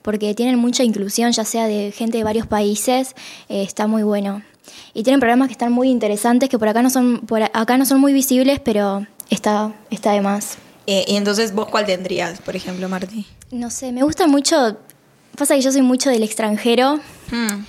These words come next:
Speaker 1: pero me gusta, no sé, es complicado porque hay muchos medios que están buenos. Ponele, mm, Caracol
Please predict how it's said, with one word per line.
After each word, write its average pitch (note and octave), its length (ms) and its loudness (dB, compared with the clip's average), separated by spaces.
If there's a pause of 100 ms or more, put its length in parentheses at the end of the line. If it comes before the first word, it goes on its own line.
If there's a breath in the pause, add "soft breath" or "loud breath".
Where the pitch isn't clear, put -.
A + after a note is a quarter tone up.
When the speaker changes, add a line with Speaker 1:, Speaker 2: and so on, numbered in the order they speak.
(300 loud breath)
Speaker 1:
pero A3+ 160 -2
me A#3 100 2
gusta, B3+ 720 -2 (260)
no B3 240 0
sé, A3+ 460 -2 (240)
es B3+ 100 -4
complicado B3 460 2
porque B3 120 4
hay C#4+ 80 4
muchos C#4+ 220 0
medios A3 200 2
que - 40 -14
están G#3+ 280 0
buenos. G#3+ 480 0 (420 loud breath)
Ponele, A3 720 2
mm, G3+ 380 -2 (380)
Caracol C4 600 2